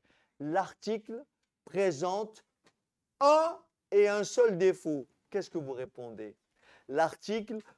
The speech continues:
présente un et un seul défaut. Ça serait quelle case ? Si je, je numérote ces cases, ça c'est la case un,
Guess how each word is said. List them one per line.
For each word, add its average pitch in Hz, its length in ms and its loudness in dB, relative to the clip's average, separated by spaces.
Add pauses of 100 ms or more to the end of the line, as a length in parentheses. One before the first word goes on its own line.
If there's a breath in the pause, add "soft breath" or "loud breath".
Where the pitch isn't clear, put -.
(160)
présente 185 880 0 (500)
un 226 580 4 (840)
et 214 200 8
un 226 200 0
seul 214 360 0
défaut. 151 540 -6 (160)
Ça 190 160 -8
serait 196 220 -4
quelle 185 260 -2
case ? 123 500 -4 (1700 soft breath)
Si 220 160 -6
je, 190 120 2 (120)
je 151 140 0
numérote 190 540 0
ces 185 200 2
cases, 180 380 4 (200 loud breath)
ça 220 240 2
c'est 208 200 -2
la 190 100 2
case 170 440 -2
un, 165 440 -2